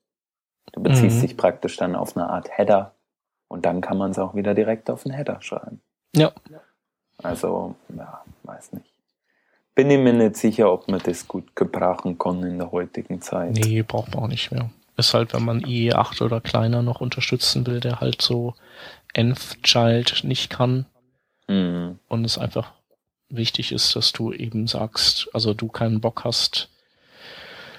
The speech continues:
Speaker 2: die Klassen dann da zu setzen auf den T Ds, weil das ja auch echt, äh, eine idiotische Arbeit ist.
Speaker 1: Ja, das stimmt.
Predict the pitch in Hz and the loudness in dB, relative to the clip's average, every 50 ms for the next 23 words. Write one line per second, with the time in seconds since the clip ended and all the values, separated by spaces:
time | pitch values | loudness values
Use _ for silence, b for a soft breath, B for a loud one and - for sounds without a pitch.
0 | B B B B B B _ - - - - - - 120 113 - - - 135 123 | B B B B B B _ -14 -12 -6 -2 2 2 4 4 4 4 4 6 6
1 | 123 120 123 127 B B B B B B - 123 117 117 117 113 113 113 110 110 | 4 4 2 2 B B B B B B 0 2 2 2 2 2 2 2 2 2
2 | 107 - - - 113 113 110 - - - - 113 113 110 110 - - 120 - - | 2 0 -2 -2 0 0 0 0 0 0 2 4 4 2 2 0 -4 -6 -8 -8
3 | - 117 113 113 113 - 120 113 - 113 113 113 113 - - 120 117 113 - - | -4 -2 -2 -2 -2 -4 -4 -4 -2 0 0 0 0 -2 -2 -2 -2 -2 -4 -4
4 | - - - - 170 - - _ _ _ _ _ _ _ _ _ _ _ - 117 | -4 -6 -8 -12 -14 -18 -20 _ _ _ _ _ _ _ _ _ _ _ -6 -4
5 | 120 - - - - - - - - - 110 113 113 - - - - 120 117 113 | -4 -2 2 2 2 2 2 0 -4 -4 -2 -2 -2 -4 -4 -4 -2 0 0 2
6 | 110 110 113 - - _ _ _ _ _ _ _ _ _ _ _ _ - 117 113 | 2 0 -2 -4 -8 _ _ _ _ _ _ _ _ _ _ _ _ -10 -8 -4
7 | 120 117 120 127 - - 113 - - 131 120 110 110 110 113 B B B B B | -2 -2 0 0 0 0 2 2 2 2 0 0 0 0 -2 B B B B B
8 | B _ _ _ _ _ _ _ _ _ - 110 104 - 110 107 110 - - 127 | B _ _ _ _ _ _ _ _ _ 0 0 2 2 2 0 0 -2 -2 0
9 | - - - - - - _ _ _ _ _ _ _ _ _ - - - - - | 2 2 0 0 -4 -12 _ _ _ _ _ _ _ _ _ -6 -2 2 2 2
10 | - - - - - - - - - - - - 95 101 - - | 2 0 -4 -12 -12 -12 -12 -14 -14 -14 -12 -12 -12 -14 -16 -20